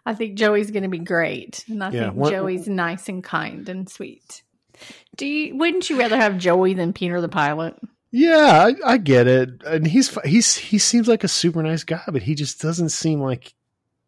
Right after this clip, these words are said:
Speaker 2: you know, husband material. I just
Speaker 1: Yeah.
Speaker 2: don't see it. He's, he's
Speaker 1: Hmm.
Speaker 2: more of a, "Come have a beer with me and teach my kid to play tennis." I don't
Speaker 1: Okay.
Speaker 2: know.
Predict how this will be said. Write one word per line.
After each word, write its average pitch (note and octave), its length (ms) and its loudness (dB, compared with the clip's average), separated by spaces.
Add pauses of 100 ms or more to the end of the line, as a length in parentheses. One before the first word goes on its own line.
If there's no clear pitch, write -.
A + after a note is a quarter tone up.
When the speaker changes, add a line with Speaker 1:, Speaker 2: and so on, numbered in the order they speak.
(120)
Speaker 2:
you D#3 120 -2
know, G#2 260 -2 (120)
husband D3+ 500 -2
material. C#2+ 680 -10
I A2 100 -6
just D3 220 -8
Speaker 1:
Yeah. D3 60 -10
Speaker 2:
don't C#3+ 300 0
see F#3 380 -4
it. - 140 -14
He's, A#2 280 -6
he's C3 260 -6
Speaker 1:
Hmm. C3+ 100 -2
Speaker 2:
more D3 180 2
of C3+ 140 -2
a, A2 240 2 (640)
"Come C#3 180 -2
have D3 160 2
a B2+ 80 2
beer A2 280 2
with A2 240 0
me F2 200 -6
and F2+ 160 -6
teach G#2+ 240 -8
my G2+ 120 -6
kid G2+ 240 -8
to G2 60 -8
play F#2+ 200 -6
tennis." F#2 480 -10
I A#2 60 -10
don't - 180 -10
Speaker 1:
Okay. A#4 180 -4
Speaker 2:
know. C5+ 60 -10